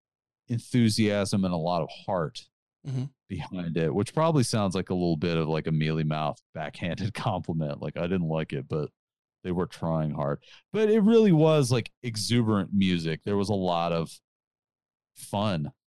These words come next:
Speaker 1: in a
Speaker 2: Mm-hmm.
Speaker 1: lot of these tunes. What about you? Did you come up with a word?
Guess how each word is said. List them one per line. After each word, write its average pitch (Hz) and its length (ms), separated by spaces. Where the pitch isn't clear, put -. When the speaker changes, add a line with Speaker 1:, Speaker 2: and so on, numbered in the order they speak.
Speaker 1:
in 85 120
a 82 40
Speaker 2:
Mm-hmm. 78 80
Speaker 1:
lot 80 220
of 71 120
these - 300
tunes. 76 460
What 107 180
about 95 260
you? 87 220
Did 78 180
you 90 120
come 92 200
up 85 160
with 82 140
a 80 340
word? 80 560